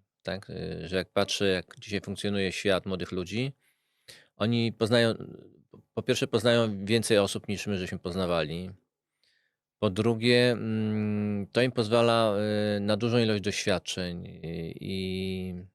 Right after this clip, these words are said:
wy-, wymianę tych doświadczeń. Szybko sprawdzają, każdy wie o, o sobie więcej, niż my żeśmy wiedzieli. Mm, umawiają się, no, jakby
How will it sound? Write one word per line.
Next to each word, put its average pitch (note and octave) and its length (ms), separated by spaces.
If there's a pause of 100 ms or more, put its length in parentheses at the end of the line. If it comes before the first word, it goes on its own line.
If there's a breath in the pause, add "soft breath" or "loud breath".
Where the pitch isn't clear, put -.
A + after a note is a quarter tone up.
(340)
wy-, G#2 300
wymianę A2 440
tych F#2+ 100
doświadczeń. F2 480
Szybko - 260
sprawdzają, G2+ 800
każdy G#2 280
wie G2+ 180
o, F2 520
o - 140
sobie F#2+ 300
więcej, G2 340
niż F2+ 160
my F#2+ 120
żeśmy F#2 280
wiedzieli. E2+ 640 (1600)
Mm, G#2 320 (800)
umawiają A2 540
się, F2+ 280
no, F2 60
jakby G2+ 460